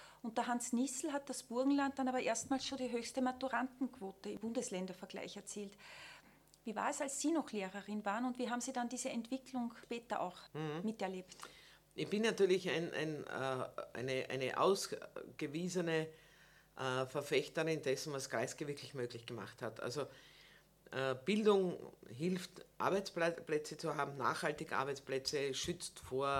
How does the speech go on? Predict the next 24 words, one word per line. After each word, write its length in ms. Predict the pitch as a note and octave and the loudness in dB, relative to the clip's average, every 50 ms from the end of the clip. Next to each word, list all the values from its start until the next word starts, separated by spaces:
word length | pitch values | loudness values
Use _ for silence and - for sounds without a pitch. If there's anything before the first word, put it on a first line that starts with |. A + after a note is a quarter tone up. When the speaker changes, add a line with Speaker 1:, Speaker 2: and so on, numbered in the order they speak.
| B2+ - | 2 2
Speaker 2:
Arbeitslosigkeit, 1000 | - A#2 C3+ D3+ F3+ F3 F3+ - D#3+ D#3 D3+ - D#3 C#3+ - - D3 C3+ C3+ C3+ - | 2 2 2 2 2 0 0 0 0 0 0 0 -4 -8 -4 -2 0 0 0 0 0
vor 140 | - - - | 2 4 6
Abhängigkeit. 760 | E3 D#3+ - D#3+ D#3 D#3 D3+ D3 - - - D3 C#3+ C#3+ - - - - - - - - | 6 4 2 -2 -2 -2 -4 -4 -4 -2 0 0 0 0 -2 -8 -18 -20 -20 -20 -20 -10
Wenn 220 | - C3+ C#3+ C#3+ D3+ | -4 -2 -2 0 0
wir 100 | D3 C#3+ | -2 0
wieder 160 | D3 C#3+ C#3 | 0 0 0
bei 140 | C3+ D3 B2+ | 0 0 0
der 80 | C3 | 0
Frauenfrage 640 | B2+ - C3 A#2+ C3 D3+ E3+ E3 D#3 D3+ D3 D3+ D3 C#3 | 0 0 0 2 4 4 4 2 2 0 2 2 0 0
ganz 240 | - C3+ C3 C3+ | -2 -2 -2 -4
speziell, 480 | - - - C#3 - - C#3+ C3 B2+ B2+ - - - - - - - | -4 -4 -6 -6 -4 -2 0 0 0 -2 -6 -14 -20 -20 -20 -20 -14
solange 320 | - - C3+ C3 C3+ D3+ D#3+ | -4 0 2 2 2 2 0
ich 120 | D#3 D#3 | 0 0
eigenes 440 | A2 F#2+ C3+ C#3+ C#3+ D3 C#3+ - C#3+ | 0 -2 -2 -2 -2 -4 -4 -2 -2
Einkommen 500 | G2 C3+ D3 - E3 D#3 D3 C#3+ C3+ C3+ | -2 -2 -2 -2 -2 -2 -2 -2 -2 -2
habe, 220 | A#2+ A2 D#3+ E3 | -2 0 0 0
und 100 | F3 E3 | 0 2
das 160 | E3+ D#3+ - | 2 0 2
hängt 260 | - D3+ F3 F3+ F3+ - | 2 0 0 0 0 -2
halt 160 | C#3+ B2 - | -2 -2 -2
von 120 | - C3 | -2 -2
der 80 | B2 F#2+ | 0 0
Ausbildung 460 | F2 B2+ - - - C3 C#3 C#3 C3+ | 0 -2 -2 -4 -6 -6 -4 -4 -2
ab, 220 | - - C#3 - | -2 -2 -2 -4